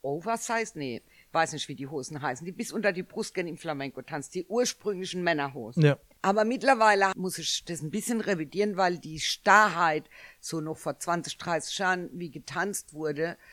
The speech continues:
Speaker 1: also die mag ich gar nicht mehr so. Ich bin schon für einen anderen Style, dass du diese Ruhe hast, aber nicht immer diese überstreckte Haltung, diese ungesunde Überstreckung im Halswirbelbereich.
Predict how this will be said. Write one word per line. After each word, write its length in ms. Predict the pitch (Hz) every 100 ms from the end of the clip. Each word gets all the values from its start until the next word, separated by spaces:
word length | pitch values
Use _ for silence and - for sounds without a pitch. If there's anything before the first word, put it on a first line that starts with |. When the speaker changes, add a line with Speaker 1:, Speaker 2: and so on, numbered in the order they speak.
| -
Speaker 1:
also 240 | 175 156 160 -
die 120 | 196
mag 340 | 190 190 175 -
ich 160 | 143
gar 160 | - 165
nicht 220 | 135 -
mehr 120 | 120
so. 380 | 110 - 101 104 - _ -
Ich 160 | 180
bin 160 | - 175
schon 260 | - 220 208
für 120 | 190
einen 100 | 135
anderen 380 | 117 139 127 127
Style, 400 | - 120 117 120
dass 220 | 135 -
du 120 | 170
diese 300 | 143 180 175
Ruhe 540 | 131 175 208 185 -
hast, 280 | 151 147 -
aber 160 | - 196
nicht 220 | 202 -
immer 180 | 202 190
diese 280 | 156 175 185
überstreckte 880 | 175 170 - - 175 - - 160
Haltung, 420 | 139 196 - 143 - - - -
diese 240 | 156 185
ungesunde 1200 | - 247 254 247 233 - - - - 202 190 156
Überstreckung 960 | 113 131 160 - - 185 - 170 175 165
im 220 | 175 175
Halswirbelbereich. 1160 | 208 208 - 156 120 117 107 101 113 113 -